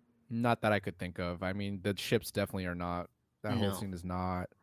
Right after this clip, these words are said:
Speaker 2: I mean, the, the fourth, the fourth game, they are looking for
Speaker 1: No.
Speaker 2: the greatest, um, lost pirate treasure of all time, which is pretty damn similar
Speaker 1: Yeah.
Speaker 2: to what this is, but I guess it's not the same.
Speaker 1: <sighs>
Speaker 2: Um,
Speaker 1: It's not the exact same, though, yeah.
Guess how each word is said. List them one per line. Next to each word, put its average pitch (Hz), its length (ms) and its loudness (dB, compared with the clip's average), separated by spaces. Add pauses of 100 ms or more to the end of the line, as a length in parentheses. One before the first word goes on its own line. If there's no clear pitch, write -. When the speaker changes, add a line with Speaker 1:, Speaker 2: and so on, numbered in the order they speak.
(280)
Speaker 2:
I 143 40 0
mean, 147 180 6
the, 139 260 0
the 143 100 4
fourth, 190 420 2
the 147 120 2
fourth 254 320 8
game, 117 400 2 (340)
they 113 100 0
are 147 200 6
looking 139 340 2
for 123 140 0 (100)
Speaker 1:
No. 101 240 2
Speaker 2:
the 101 260 0
greatest, 123 800 0 (1000)
um, 95 480 0 (160)
lost 113 400 4 (100)
pirate 113 340 2
treasure 104 300 0
of 95 80 -4
all 95 160 -2
time, 101 340 -4
which 113 140 -6
is 151 160 -2 (240)
pretty 220 320 6
damn 117 380 4
similar 120 300 6
Speaker 1:
Yeah. 98 100 4
Speaker 2:
to 95 80 -4
what 90 180 -6
this 101 220 -4
is, 85 180 -10
but 101 300 -2 (560)
I 113 80 -4
guess 127 180 2
it's 117 120 -6
not 110 200 0
the 107 80 -8
same. 104 300 -6 (220)
Speaker 1:
<sighs> - 220 -10
Speaker 2:
Um, 117 160 6
Speaker 1:
It's 113 60 2
not 190 160 6
the 127 80 2
exact 110 300 4
same, 101 180 -2
though, 92 120 -4
yeah. 98 220 -4